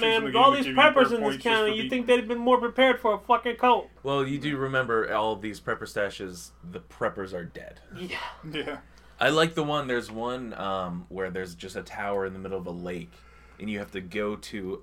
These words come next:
Speaker 3: a perch on the other side,
Speaker 2: Oh,
Speaker 3: shoot
Speaker 2: and
Speaker 3: out
Speaker 2: shoot
Speaker 3: the
Speaker 2: open the
Speaker 3: lock,
Speaker 2: door, right,
Speaker 3: and
Speaker 2: yeah.
Speaker 3: come back around.
Speaker 2: Right.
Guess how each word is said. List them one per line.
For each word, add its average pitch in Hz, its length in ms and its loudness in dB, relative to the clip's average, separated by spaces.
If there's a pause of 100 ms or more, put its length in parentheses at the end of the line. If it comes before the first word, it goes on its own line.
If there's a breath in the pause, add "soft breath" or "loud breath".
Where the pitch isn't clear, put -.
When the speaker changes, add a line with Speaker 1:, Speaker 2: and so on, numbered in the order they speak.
Speaker 3:
a 82 200 -10 (180)
perch 120 340 -2
on 95 80 -14
the 90 140 -4
other 98 160 -4
side, 92 400 -2 (160)
Speaker 2:
Oh, 254 100 10
Speaker 3:
shoot 233 60 8
Speaker 2:
and 233 80 2
Speaker 3:
out 226 80 4
Speaker 2:
shoot 262 60 4
Speaker 3:
the 254 60 8
Speaker 2:
open 247 160 6
the 254 60 6
Speaker 3:
lock, 254 80 6
Speaker 2:
door, 247 320 8
right, 185 160 2
Speaker 3:
and 208 80 -4
Speaker 2:
yeah. 175 100 -8
Speaker 3:
come 107 200 -4
back 95 240 -2
around. 95 480 -2
Speaker 2:
Right. 185 240 -6